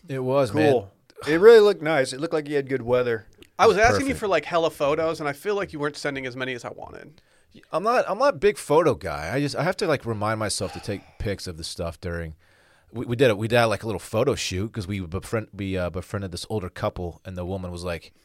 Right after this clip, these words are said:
Speaker 1: "All right, y'all go in the pool. I'm gonna just start taking pics." Just, she took, like, a million pics.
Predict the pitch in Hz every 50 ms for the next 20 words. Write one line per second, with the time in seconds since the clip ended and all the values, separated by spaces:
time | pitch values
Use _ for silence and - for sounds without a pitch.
0 | _ _ _ _ _ _ _ _ 90 82 78 85 90 92 95 101 101 98 82 -
1 | - 92 85 85 82 - - _ _ _ - 87 85 82 90 - - 95 87 90
2 | 85 85 85 73 - - 65 65 - - - - - - _ _ _ - - -
3 | - 101 98 90 82 82 82 87 87 82 80 78 76 - 85 69 - - - -
4 | -